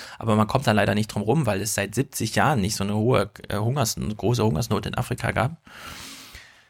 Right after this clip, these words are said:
dann sind plötzlich ganz bestimmte Organisationen in der Verantwortung, und zwar nicht die, die solche Schäden anrichten, Unternehmen, Regierungen oder sonst wer,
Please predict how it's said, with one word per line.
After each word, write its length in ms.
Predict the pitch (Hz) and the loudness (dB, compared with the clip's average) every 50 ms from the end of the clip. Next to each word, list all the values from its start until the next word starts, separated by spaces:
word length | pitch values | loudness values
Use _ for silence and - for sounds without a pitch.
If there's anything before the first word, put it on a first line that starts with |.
| _ _ _ _ _ - | _ _ _ _ _ -6
dann 440 | - - 113 120 156 185 196 214 - _ - | 0 2 4 4 4 4 2 0 -4 _ -4
sind 400 | 127 123 131 143 156 - - - | 0 2 2 2 2 0 -2 2
plötzlich 720 | 143 139 143 - - 139 143 147 143 - - - - - _ _ _ _ _ _ _ _ _ _ _ _ _ _ _ _ _ _ _ - | 2 4 4 2 2 2 0 0 0 -2 -6 -6 -8 -10 _ _ _ _ _ _ _ _ _ _ _ _ _ _ _ _ _ _ _ 0
ganz 220 | 135 147 170 - | 2 2 2 2
bestimmte 520 | - 135 - - - 175 208 214 - - | 0 0 2 4 4 2 4 4 2 2
Organisationen 680 | - 110 107 117 110 110 110 - 107 - - 113 139 147 | 2 2 2 2 2 2 2 0 0 0 0 0 0 0
in 80 | 120 107 | 2 2
der 100 | 117 120 | 2 2
Verantwortung, 720 | - - - 135 165 - 101 - - - 101 120 160 160 - - - - | 0 0 0 0 0 0 -2 -2 0 0 0 0 0 -2 -4 -10 -10 -4
und 100 | - 113 | -2 -2
zwar 160 | - - 110 110 | 2 4 4 4
nicht 460 | 120 165 220 202 - - 117 113 139 | 4 4 4 2 2 -2 -4 -2 0
die, 340 | 190 202 170 185 220 247 262 - _ _ _ _ _ _ _ _ _ _ _ - | 2 4 4 4 2 0 -2 -6 _ _ _ _ _ _ _ _ _ _ _ 0
die 80 | 117 | 2
solche 300 | 107 113 113 123 123 120 | 4 4 4 4 4 4
Schäden 320 | 117 - - 120 127 - - | 2 4 2 2 2 4 2
anrichten, 680 | - - 143 190 151 98 - - - 117 123 165 180 - _ _ _ _ _ _ _ _ | 4 4 4 4 2 0 -2 -4 -2 0 0 0 -2 -4 _ _ _ _ _ _ _ _
Unternehmen, 880 | - 107 98 95 - - 98 101 110 117 117 117 113 113 113 113 120 - _ _ _ _ _ _ _ _ _ - - - | -2 -2 -2 -2 -2 -2 0 2 4 6 6 6 6 4 4 2 0 -4 _ _ _ _ _ _ _ _ _ -6 -4 -4
Regierungen 920 | 110 104 107 110 120 135 131 120 123 120 113 113 110 107 110 113 120 120 _ _ _ - | -2 -2 2 4 4 4 4 4 4 4 6 6 6 6 4 2 0 -4 _ _ _ -2
oder 200 | - 107 107 104 | 2 2 4 4
sonst 340 | 101 104 127 170 - - - | 4 4 4 2 2 0 0
wer, 280 | 95 101 113 151 - | 2 2 2 0 -2